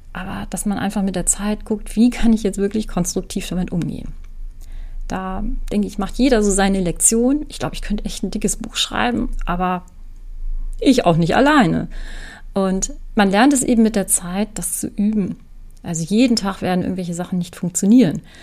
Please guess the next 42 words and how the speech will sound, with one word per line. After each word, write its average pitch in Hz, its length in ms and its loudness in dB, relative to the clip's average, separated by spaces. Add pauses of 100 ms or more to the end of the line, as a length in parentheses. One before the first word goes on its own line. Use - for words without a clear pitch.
(240)
Und 170 120 -4
das - 140 -2
kann 208 100 0
man 208 140 2
auch - 100 -2
nicht 185 460 -4
wie 185 100 -8
Trockenschwimmen 226 640 2
machen, 214 300 0
sondern 185 420 -4
man 180 140 -2
muss 202 160 -2
da - 80 -4
einfach 175 320 -8
raus 185 240 -2
und 190 160 -4
die 185 80 -4
Sachen 175 240 -4
benutzen 190 440 -2
und 180 240 -6
dann 165 200 -4
wird - 180 -6
man 175 220 -2 (800)
einfach 170 420 -8
immer 175 220 -2
besser. - 380 -4 (360)
Also 165 440 -4 (520)
einfach 180 220 -4
versuchen, 233 760 2
ich - 100 -12
sag 190 140 -6
mal 180 120 0
so, 208 160 2
in - 80 0
einem 160 120 2
friedlichen 247 460 6
Miteinander 180 640 4
mit 202 200 0
der 165 120 -2
Technik - 460 -6
zu - 100 -6
sein. - 160 -12